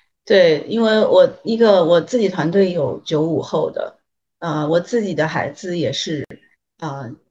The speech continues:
九五后的。那么他们有一个最大的我看到的特点就是，他们获取的信息量很大，嗯，然后获取的信息，呃，也非常的，呃，多，有很多的自媒体呀，或者是网络呀，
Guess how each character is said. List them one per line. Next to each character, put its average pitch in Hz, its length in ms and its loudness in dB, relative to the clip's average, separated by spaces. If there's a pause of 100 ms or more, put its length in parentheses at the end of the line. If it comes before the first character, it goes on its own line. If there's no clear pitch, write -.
九 165 180 0
五 165 180 -4
后 147 260 0
的。 127 220 -6 (260)
那 202 140 -2
么 190 120 2
他 254 240 -2
们 254 160 2
有 160 140 2
一 143 80 -10
个 165 120 -4
最 190 140 0
大 214 180 2
的 156 200 0
我 147 80 -4
看 180 180 -6
到 156 100 -2
的 165 100 -6
特 185 180 -4
点 139 200 -8
就 151 120 -12
是， - 240 -14 (260)
他 208 120 -4
们 208 120 2
获 214 160 4
取 196 140 -4
的 - 80 -6
信 175 220 -6
息 175 140 -8
量 156 220 -2
很 139 280 -8
大， 147 320 -8 (340)
嗯， 160 160 -6
然 165 120 0
后 202 140 0
获 220 160 2
取 196 120 -6
的 165 100 -2
信 180 220 -4
息， 170 440 -10
呃， 139 280 -8
也 160 160 -6
非 185 220 -4
常 143 300 -8
的， 143 420 -10 (120)
呃， 143 240 -16
多， 175 320 -2 (260)
有 165 140 -4
很 160 200 -4
多 165 160 0
的 175 120 0
自 185 160 -8
媒 156 200 -4
体 139 240 -10
呀， 131 240 -8
或 160 160 -4
者 147 160 -10
是 151 160 -10
网 135 240 -8
络 165 260 -2
呀， 143 200 -8